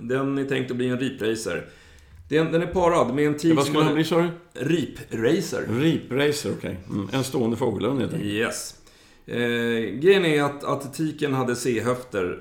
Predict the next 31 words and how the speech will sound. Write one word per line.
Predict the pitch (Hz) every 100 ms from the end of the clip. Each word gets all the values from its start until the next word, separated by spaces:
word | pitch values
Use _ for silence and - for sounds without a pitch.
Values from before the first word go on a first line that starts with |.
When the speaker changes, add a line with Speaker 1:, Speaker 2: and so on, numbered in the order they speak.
| -
Speaker 1:
och, | 101 - -
eh, | 101 101
som | 98 107
jag | 104
pratade | 107 104
om | 101
tidigare | 110 104 104
så | - 107
kan | 98 - 104 98
man | 98
ju |
klassa | 98 101 - 98 - - -
höfterna | 117 107 - 98
från | 95 104 -
A | 117 113 113
till | 113 110
E, | - 135 147 127 95 92
där | 95 95 -
A | 107 110 101 95 - - _ -
är | 90 87 95
det | 90 95
bästa | 95 - - -
och | 87
E | 90 87 -
är | 85 78
det | 85 90
sämsta. | - 117 92 92 - 78 - - - - _ _ _
Eh, | - 120 117 113 113
hanen | 165 131 123
hade | 117
A-höfter. | 110 107 95 - - -